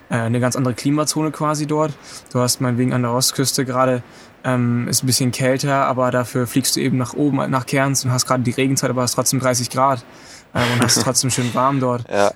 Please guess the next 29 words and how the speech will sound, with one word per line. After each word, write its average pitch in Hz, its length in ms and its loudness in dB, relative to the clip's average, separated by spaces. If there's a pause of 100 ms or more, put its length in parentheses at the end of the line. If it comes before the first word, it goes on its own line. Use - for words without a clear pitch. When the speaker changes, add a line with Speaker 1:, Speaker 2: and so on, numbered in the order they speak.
Speaker 1:
Ähm, 120 220 0
sprich, 131 340 0
du 131 140 -2
hast 127 220 2
quasi 127 280 0
in 135 60 2
dem 127 160 2
s-, 117 180 -2 (120)
in 131 140 2
demselben 123 720 2
Land 127 280 2
verschiedene, 123 600 0 (380)
äh, 123 140 0
Klimazonen, 131 560 0
was 123 100 0
es 123 140 2
sehr 117 140 0
angenehm 123 360 0
macht 120 300 -4
halt, 120 240 -2 (360)
ähm, 120 160 -2
um 127 140 0
mal 117 140 2
einen 117 80 0
schnellen 120 260 -2
Ausweg 127 400 0
zu - 140 -4
finden 135 400 0
und 117 200 0